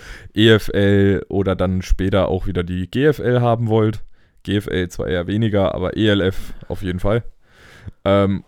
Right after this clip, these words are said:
und auch über aktuelle Sachen, die die Ganzingers angeht. Ich kann ja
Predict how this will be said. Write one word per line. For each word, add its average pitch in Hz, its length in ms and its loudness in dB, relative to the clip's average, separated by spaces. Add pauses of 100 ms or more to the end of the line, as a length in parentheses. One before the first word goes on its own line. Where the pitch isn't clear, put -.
und 110 480 0
auch 95 320 4
über 104 260 0
aktuelle 110 380 2
Sachen, 113 300 0
die 117 100 -4
die 127 100 -4
Ganzingers 139 520 2
angeht. 95 520 -2
Ich - 140 -8
kann 131 160 2
ja 117 80 4